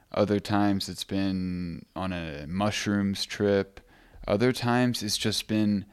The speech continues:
on a walk in the park, completely sober, fully immersed in the moment. Not a care, not a thought, just pure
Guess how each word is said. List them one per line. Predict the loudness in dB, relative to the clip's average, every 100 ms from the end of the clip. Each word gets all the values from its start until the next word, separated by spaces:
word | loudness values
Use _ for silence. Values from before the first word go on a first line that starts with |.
| -20 -20 -20 -10 0
on | 4
a | 4
walk | 4 2 2 2
in | 0 2
the |
park, | 0 -4 -4 -4 -8 -20 -20 _ _ _ _ -12
completely | -8 -6 -2 -2 2 0
sober, | 0 -2 -2 -2 -4 -4 -4 -8 _ _ _ _ _ _ _ _ _ _ _ _ _ _ _
fully | -20 -18 -2 2 6 6
immersed | 6 6 4 2 -2 -8 -10 -16 -4
in | 0 0
the |
moment. | 0 0 0 -2 -2 -6 _ _ _ _ _ _ _ -4
Not | 2 2 2
a |
care, | -2 -2 2 4 4 4
not | 2 2
a | 0
thought, | -2 0 2 0 -2
just | -8 -8 -10
pure | -10 -4 -2 0 2 0 -2